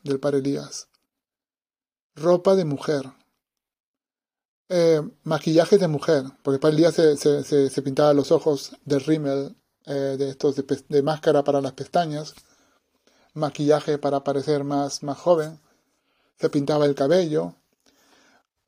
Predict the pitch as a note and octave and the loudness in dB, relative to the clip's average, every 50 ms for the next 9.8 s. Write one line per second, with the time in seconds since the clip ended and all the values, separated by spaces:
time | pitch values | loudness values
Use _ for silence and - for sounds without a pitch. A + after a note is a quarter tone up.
0 | _ _ _ - E3 C#3+ D#3 D3 C#3+ E3+ D#3+ D#3+ D3+ D3 D3 D#3+ D3+ D3+ D#3 D3 | _ _ _ -10 -6 -4 -2 0 2 4 4 6 6 4 4 4 4 4 4 2
1 | C#3+ C3+ - - D3 C3 - - - E3+ E3+ D#3+ C#3+ C#3+ E3+ D#3+ C#3+ C#3+ D3 C#3 | 2 0 -4 -6 -6 -6 -4 0 2 2 2 2 2 0 0 -2 -2 -4 -4 -2
2 | - F3+ F3 D#3 D3+ D#3 D3+ _ - D3+ D3 C#3 - C#3+ D3 F3 F3+ C#3+ - D#3+ | 2 2 2 2 0 -4 -10 _ -10 -10 -8 -6 -4 -4 -2 -4 -4 -4 -6 -10
3 | E3+ F3 _ _ _ _ _ _ _ _ _ _ _ _ _ _ _ _ _ _ | -10 -12 _ _ _ _ _ _ _ _ _ _ _ _ _ _ _ _ _ _
4 | - C#3 D3 D#3+ F3 F3+ E3 D#3+ D3+ C#3+ D#3+ D3 C#3+ C#3 - F3+ F3 D#3+ D3 E3 | -8 -4 0 0 2 2 2 0 0 0 -2 -4 -4 -4 -2 0 0 0 -2 -4
5 | D#3+ _ _ _ _ _ _ _ _ _ _ _ _ _ _ _ _ _ _ _ | -12 _ _ _ _ _ _ _ _ _ _ _ _ _ _ _ _ _ _ _
6 | _ _ _ _ _ _ _ _ _ _ _ _ _ - - D#3+ D3 C#3+ D#3 D3 | _ _ _ _ _ _ _ _ _ _ _ _ _ -6 -6 -4 -4 -2 -2 0
7 | E3 E3 F3 F#3 F3+ - - - - D#3+ D#3 D#3+ F#3 - - D#3+ D#3+ D3+ D3 C#3+ | 0 0 0 0 -2 -4 -2 2 4 4 4 4 4 2 4 4 4 2 2 2
8 | D3+ D3+ F3+ E3 - G3+ F#3 - - F3+ E3+ D#3 C#3+ D3+ D3 D3+ D#3+ F3+ F3 - | 2 2 0 0 0 -2 -2 0 2 2 2 2 2 0 2 2 4 2 2 0
9 | D#3+ C#3+ - C#3 C#3 C3+ C3+ - - - - - - - - | -2 -4 -4 -4 -6 -6 -8 -10 -12 -10 -12 -14 -14 -16 -18